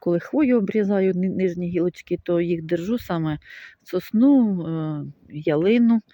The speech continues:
тому що від туї ви цього не отримаєте. Туї і ялівці можна саджати просто в землю, кислотність вони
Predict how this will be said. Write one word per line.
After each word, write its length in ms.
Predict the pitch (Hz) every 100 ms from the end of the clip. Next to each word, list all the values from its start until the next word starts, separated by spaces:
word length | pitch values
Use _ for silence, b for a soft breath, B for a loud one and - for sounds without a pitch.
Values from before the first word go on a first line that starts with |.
| B B B B
тому 260 | - 185 202
що 280 | - - 190
від 140 | 185 -
туї 440 | - 254 247 247 - _
ви 160 | 180
цього 320 | 196 - 208 208
не 160 | 202
отримаєте. 720 | 196 - 160 156 151 151 - 151
Туї 440 | - 220 208 202 -
і 300 | 190 196 175 165 -
ялівці 560 | 175 175 185 175 -
можна 260 | 269 208 196
саджати 480 | - 180 185 175 170
просто 400 | - 185 - 175
в 40 |
землю, 340 | 185 254 269 208
кислотність 580 | - - 233 214 208 -
вони 240 | 175 185